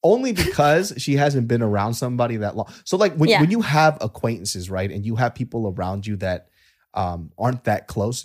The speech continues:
Speaker 1: you have an option to just ignore them or just walk away.
Speaker 2: Yeah.
Speaker 1: But when you're in a serious relationship, this person is there. They are on your mind. They're on your
Speaker 2: On
Speaker 1: heart.
Speaker 2: their f-, yeah, in front of my face all the time. You can't just go away, be like, "I'm not gonna see that person for a month."
Speaker 1: So, and also, too, like, when you're not,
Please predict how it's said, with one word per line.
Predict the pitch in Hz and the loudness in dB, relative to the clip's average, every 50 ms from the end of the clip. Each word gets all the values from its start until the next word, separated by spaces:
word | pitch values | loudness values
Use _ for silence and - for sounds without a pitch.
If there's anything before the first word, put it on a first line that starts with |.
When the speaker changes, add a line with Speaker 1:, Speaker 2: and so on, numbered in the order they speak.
| _ _ | _ _
Speaker 1:
you | 117 123 156 190 | -4 0 2 2
have | 180 160 | 2 2
an | 127 - | -2 -2
option | - 95 110 110 - - - 139 127 | -2 -2 -2 -2 -2 -6 -6 -6 -6
to | - 104 | -6 -6
just | 95 104 98 - - | -6 -6 -6 -6 -10
ignore | 98 104 107 101 95 104 117 | -12 -12 -10 -6 -6 -6 -4
them | 143 147 113 | -4 -4 -4
or | 101 92 | -4 -6
just | 87 92 90 - | -6 -8 -10 -8
walk | - 92 85 92 - | -6 -8 -8 -6 -10
away. | 85 80 90 104 92 67 - - _ _ _ | -10 -8 -6 -6 -6 -6 -10 -14 _ _ _
Speaker 2:
Yeah. | 196 92 - - | -14 -10 -6 -4
Speaker 1:
But | 104 104 | -2 0
when | 120 151 | 0 0
you're | 151 127 | 0 0
in | 110 | -2
a | 101 | -2
serious | - - 113 107 - - | -4 -4 -6 -8 -8 -10
relationship, | 95 92 104 107 - - 113 98 85 - | -6 -4 -4 -4 -4 -4 -6 -8 -6 -6
this | - - | -8 -8
person | - - 123 110 - - 101 | -2 -4 -4 -4 -2 -6 -8
is | 90 87 101 | -8 -8 -4
there. | 104 101 92 87 | -4 -4 -4 -4
They | 92 101 - | -4 -4 -6
are | 90 - - | -6 -6 -6
on | 80 95 104 104 | -4 -4 -4 -2
your | 101 95 | -4 -4
mind. | 90 92 95 101 101 92 | -4 -4 -2 -4 -4 -6
They're | 85 76 67 | -8 -8 -8
on | 82 98 98 | -8 -6 -6
your | 95 95 | -6 -8
Speaker 2:
On | 87 | -4
Speaker 1:
heart. | - 214 214 220 220 | 0 2 2 4 4
Speaker 2:
their | 208 185 | 2 2
f-, | 180 175 - - _ _ _ _ _ _ - | 0 -2 -8 -20 _ _ _ _ _ _ -2
yeah, | 214 226 220 202 190 185 | 2 2 4 4 4 2
in | 190 208 | 2 2
front | - 214 214 214 | 0 2 2 4
of | 220 | 4
my | 226 196 160 170 | 4 2 0 -2
face | - - - 214 208 208 220 - | -6 -6 -2 0 0 2 2 4
all | 220 220 | 2 2
the | 208 214 | 2 0
time. | 208 - - 220 214 202 | -2 0 0 2 4 2
You | 220 | 2
can't | 214 - 339 311 277 269 | 2 2 2 2 2 2
just | - 226 214 - 185 165 - _ _ _ _ 233 | 2 0 2 0 -4 -8 -10 _ _ _ _ -2
go | - 214 214 | 2 4 4
away, | 220 214 214 214 | 6 6 4 4
be | 208 196 190 | 4 2 2
like, | 190 196 202 - - | 2 2 2 2 -2
"I'm | 294 320 | -2 0
not | 294 240 - | 0 0 0
gonna | 190 175 180 | -2 -4 -2
see | - 202 | -4 -6
that | 170 - - | -6 -6 -6
person | - 180 - 185 175 | -6 -6 -4 -6 -6
for | 170 156 | -6 -8
a | - - | -8 -8
month." | 110 104 - 202 - - - _ _ | -12 -14 -14 -16 -20 -20 -20 _ _
Speaker 1:
So, | - 131 135 | 2 2 2
and | - 139 139 | 4 4 4
also, | 143 156 - 135 117 | 4 4 2 0 0
too, | - - 147 143 135 117 107 92 - | 0 2 4 4 4 4 4 0 -4
like, | - 101 95 101 - | -4 -4 -4 -4 -2
when | 131 120 113 | 0 2 2
you're | 120 113 | 2 2
not, | 110 110 113 123 123 - _ | 2 2 2 2 2 -2 _